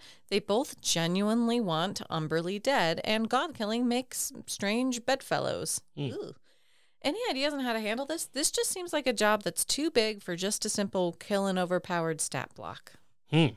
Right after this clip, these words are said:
Speaker 2: I like this 'cause I've done this a few times in,
Speaker 1: You,
Speaker 2: in
Speaker 1: you
Speaker 2: campaigns.
Speaker 1: are a god killer.
Speaker 2: I'm a god killer. Call me Nietzsche. Um,
Speaker 1: Why?
Speaker 2: because
Speaker 1: I don't get that
Speaker 2: he's a,
Speaker 1: reference.
Speaker 2: it's an existentialism <laughs> reference.
Speaker 1: No, I don't get it.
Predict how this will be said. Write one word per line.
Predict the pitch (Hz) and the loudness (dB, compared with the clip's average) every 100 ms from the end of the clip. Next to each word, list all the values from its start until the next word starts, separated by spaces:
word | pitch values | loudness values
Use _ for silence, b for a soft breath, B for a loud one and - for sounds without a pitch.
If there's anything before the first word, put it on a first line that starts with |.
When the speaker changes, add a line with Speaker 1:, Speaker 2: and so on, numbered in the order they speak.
| - _ _ _ _ - - | -6 _ _ _ _ -20 -8
Speaker 2:
I | 127 123 | 2 4
like | 127 - | 4 2
this | 113 - | -4 -2
'cause | 117 110 | -2 0
I've | 104 | 2
done | 107 107 | 2 0
this | 104 98 - - | 0 -4 -4 -4
a | 113 | -4
few | 120 117 | -2 -2
times | 107 117 127 - - - | -2 -6 -12 -14 -16 -10
in, | 127 214 | -4 -4
Speaker 1:
You, | - 104 _ - - 123 | -4 -10 _ -20 -12 -6
Speaker 2:
in | 107 190 | -4 0
Speaker 1:
you | |
Speaker 2:
campaigns. | 131 117 | 2 2
Speaker 1:
are | 165 156 - | 0 -4 -4
a | |
god | 175 220 196 190 | -4 -4 -4 -10
killer. | - 202 175 165 139 170 - | -8 -2 2 2 2 -4 -4
Speaker 2:
I'm | 107 107 | -4 -4
a | 107 | -4
god | 104 98 104 | -4 -6 -8
killer. | 120 117 113 - | -8 -8 -10 0
Call | 147 143 | 4 6
me | 139 | 6
Nietzsche. | 120 107 - - - _ _ _ _ _ _ - | 4 0 -6 -10 -18 _ _ _ _ _ _ -2
Um, | 120 | 4
Speaker 1:
Why? | 110 101 175 180 156 156 160 - _ 143 | 4 4 0 -2 -4 -8 -12 -18 _ -8
Speaker 2:
because | 123 120 104 - - - | -2 0 0 -4 -8 -6
Speaker 1:
I | 208 | -2
don't | 220 208 185 | 0 0 0
get | 208 - | -2 0
that | 196 165 | 0 0
Speaker 2:
he's | 180 | 0
a, | 185 | 0
Speaker 1:
reference. | 185 - | 0 0
Speaker 2:
it's | 113 113 | 2 4
an | |
existentialism | 127 117 113 - 107 113 101 107 120 | 4 2 0 0 0 -2 -6 -6 -4
<laughs> | - | 6
reference. | 156 135 - 233 196 | 8 10 10 8 6
Speaker 1:
No, | 190 226 | 6 6
I | - | 6
don't | 220 190 175 | 4 2 2
get | 214 175 | 2 2
it. | 165 160 | 2 0